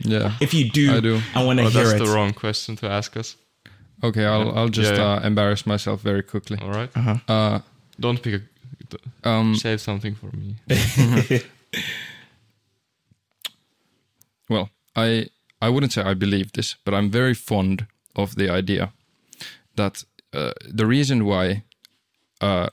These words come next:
Speaker 1: almost all con-, cu-, cultures, uh, really like trolls, giants,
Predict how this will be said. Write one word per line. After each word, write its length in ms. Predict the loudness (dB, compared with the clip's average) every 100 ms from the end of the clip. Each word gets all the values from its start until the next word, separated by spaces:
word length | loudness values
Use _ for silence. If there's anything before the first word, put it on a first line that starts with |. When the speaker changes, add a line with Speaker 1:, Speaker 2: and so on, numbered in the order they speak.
| -2
Speaker 1:
almost 420 | 0 2 2 -2 -2
all 200 | -2 -2
con-, 300 | -2 -2 -4 _
cu-, 300 | -2 0 -2 -2
cultures, 680 | -2 -2 -2 -2 -2 -6 -14 _ _ _ _
uh, 300 | -2 0 0 -4 -8
really 380 | -2 0 2 2
like 460 | 2 0 -2 -6 -18 _ -8
trolls, 600 | -2 0 0 -2 -8 -12 -8
giants, 680 | -2 0 2 0 -2 -6